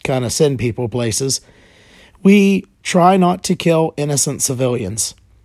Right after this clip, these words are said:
And I'm not saying that we should try to kill innocent civilians. However, when you go to war,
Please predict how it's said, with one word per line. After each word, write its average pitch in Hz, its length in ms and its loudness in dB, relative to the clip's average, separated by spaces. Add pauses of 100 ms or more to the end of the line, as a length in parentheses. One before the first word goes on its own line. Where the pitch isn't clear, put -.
(640)
And 147 140 0
I'm 165 100 4
not 196 220 4
saying 180 300 4
that 156 120 -4
we 147 140 -2
should 151 640 0
try 208 320 0
to 135 80 0
kill 127 240 0
innocent 117 400 -4
civilians. 120 600 0 (720)
However, 185 480 4
when 147 220 0
you 160 140 0
go 214 240 4
to 190 100 2
war, 139 520 2